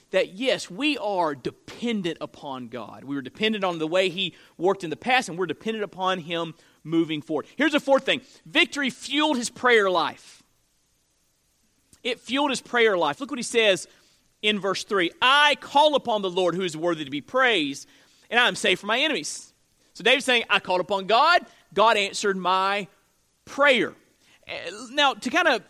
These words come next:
show you a little comparison here, uh, look in chapter seventeen, verse three. Chapter seventeen, verse three. This is when David was surrounded by enemies. Jason touched on this when he taught. It says there,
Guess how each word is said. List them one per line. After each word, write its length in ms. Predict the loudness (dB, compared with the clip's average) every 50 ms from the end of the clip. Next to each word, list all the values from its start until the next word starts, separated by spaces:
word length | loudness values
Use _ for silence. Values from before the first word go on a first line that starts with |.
| _ -12
show 200 | -6 0 0 2
you 160 | 2 2 2
a 60 | 2
little 240 | 2 2 2 0 -2 -4 -10 _
comparison 560 | -12 -12 -8 -2 0 2 2 2 0 -2 -6
here, 180 | -6 -6 -6 -8 _ _ _ _ _ _ _ _
uh, 140 | -6 -6 -4
look 240 | -2 -4 -4 -2 0
in 300 | 0 0 0 -2 -4 -10 _ _ _ _ _
chapter 300 | -2 -2 -2 0 -2 -4
seventeen, 960 | -6 0 0 2 2 2 0 -6 -8 -6 -6 -6 -6 -4 -6 -8 -8 -10 -14 -18 _ _ _ _ _ _ _
verse 340 | -4 0 2 2 2 0 -4
three. 300 | -6 -4 -4 -4 -6 -8 _ _ _ _ _ _ _ _ _ _ _ _ _ _ _ _ _ _ _ _ -20 -8 -4
Chapter 140 | -4 -2
seventeen, 340 | 0 0 0 0 -2 -4 -2
verse 220 | -2 -2 -2 -4 -4
three. 340 | -4 -4 -4 -4 -6 -10 _ _ _ _ _ _ _ _ _ _ _ _ _ _ _ _ _ _ _ _ _ _ _ _ _ _ _ _ _ _ _ _ _ _ _ _
This 140 | -4 -2 -2
is 40 | 0
when 140 | 0 2
David 240 | 4 4 4 4 2
was 160 | 0 -2 -2
surrounded 380 | -2 0 2 2 4 4 4 2
by 100 | 2 2
enemies. 380 | 2 0 -2 -4 -8 -10 -6 -4
Jason 420 | -2 -2 -2 -2 -4 -8 -8 -10 -14 _ _ _ _
touched 240 | 0 0 0 0 -2
on 160 | -4 0 2
this 240 | 2 0 0 -2 -6
when 80 | -8
he 140 | -8 -8 -8
taught. 360 | -6 -2 0 0 0 0 -2 _ _ _ _ _ _ _ _ _ _ _ _ _ _ _ _ -20 -12 -8
It 60 | -2
says 240 | 2 2 2 2 2
there, 340 | 4 4 4 4 2 0